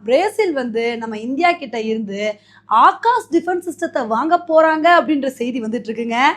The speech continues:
இன்னைக்கு நம்ம வீடியோல இந்த ஒரு விஷயத்தை பத்தி தான் வந்து பார்க்க போறோம். இந்தியா பாகிஸ்தான் பிரச்சனைக்கு அப்புறம் நம்ம இந்தியன் டிஃபென்ஸ் எக்யூப்மெண்ட்ஸ்க்கு மவுசு தாறுமாறா எகிர ஆரம்பிச்சிருச்சுங்க. ஏன்னா இந்தியா பாகிஸ்தான் பிரச்சனையில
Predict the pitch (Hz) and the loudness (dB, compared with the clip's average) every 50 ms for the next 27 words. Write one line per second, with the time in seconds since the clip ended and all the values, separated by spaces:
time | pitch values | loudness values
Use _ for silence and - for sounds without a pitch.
0 | - _ _ _ _ _ - 330 359 440 440 427 403 381 349 339 339 320 320 320 | -4 _ _ _ _ _ -2 0 2 2 2 2 2 2 2 2 0 0 0 2
1 | 311 302 302 302 311 330 349 - 269 294 320 359 427 415 381 349 330 311 - - | 2 4 4 4 4 2 2 0 -2 -2 0 0 2 2 2 2 0 0 -2 -2
2 | 240 285 - 262 254 208 226 240 311 311 285 277 294 277 269 262 254 262 - 247 | -4 -4 -2 -2 -2 -2 0 2 4 4 2 0 0 0 0 0 0 -2 -2 -2
3 | 247 240 240 226 208 - - _ _ _ _ _ 247 294 311 330 427 466 466 427 | 0 2 2 2 0 -2 -8 _ _ _ _ _ -4 0 2 4 6 6 6 4
4 | 415 403 - - 359 - - 339 320 302 302 285 277 285 - 320 311 302 311 269 | 4 2 2 -2 -4 -2 0 0 0 0 -2 -4 -2 -2 -2 -2 -2 -2 -2 -2
5 | 262 269 269 254 233 233 233 247 262 254 - - _ _ _ - 247 262 254 254 | -2 0 0 0 2 4 4 4 2 2 -2 -8 _ _ _ -6 -4 -4 -2 -2
6 | 285 320 349 392 466 466 427 349 330 330 339 349 330 330 302 262 214 277 302 240 | 0 0 2 2 2 2 2 0 -2 -2 -2 -2 -2 -2 -4 -8 -8 -10 -10 -10
7 | 262 254 247 - - _ 226 220 220 220 226 226 226 240 254 269 320 359 349 330 | -10 -10 -10 -12 -12 _ -6 -4 -2 0 -2 -2 -2 -4 -4 -4 -2 -4 -4 -6
8 | 269 - - 254 233 254 320 381 427 427 403 311 277 262 294 339 359 311 262 294 | -8 -4 -2 -2 -2 2 2 2 2 2 0 0 -2 -2 0 0 0 0 -2 -2
9 | 311 294 285 277 285 269 262 254 - 254 240 240 220 202 185 - _ _ _ _ | 0 0 0 0 -2 -6 -10 -12 -12 -12 -8 -6 -6 -6 -6 -8 _ _ _ _
10 | _ - 220 233 247 254 277 302 294 285 285 339 349 339 330 311 302 277 294 - | _ -6 -2 2 4 4 4 4 2 2 4 4 4 4 4 2 0 -2 -4 -2
11 | 285 269 233 - 247 240 - 269 262 240 220 | -2 -2 -2 -4 -6 -6 -6 -6 -4 -2 0